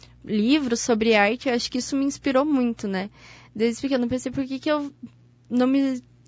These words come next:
aprofundo nisso, né? Ao invés de ficar só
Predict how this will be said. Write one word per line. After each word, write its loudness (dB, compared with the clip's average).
aprofundo 0
nisso, 2
né? 0
Ao -4
invés -4
de -18
ficar -8
só -8